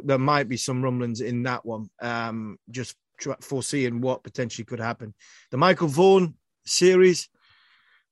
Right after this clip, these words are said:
<sighs> to compare Michael Vaughan and, and Joe Root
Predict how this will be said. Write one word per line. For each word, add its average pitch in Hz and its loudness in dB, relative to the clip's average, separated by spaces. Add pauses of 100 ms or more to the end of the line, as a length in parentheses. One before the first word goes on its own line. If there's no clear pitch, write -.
(220)
<sighs> - -14
to 139 -8
compare 151 0
Michael 151 0
Vaughan 147 0
and, 131 -8
and 127 -6
Joe 139 2
Root 143 0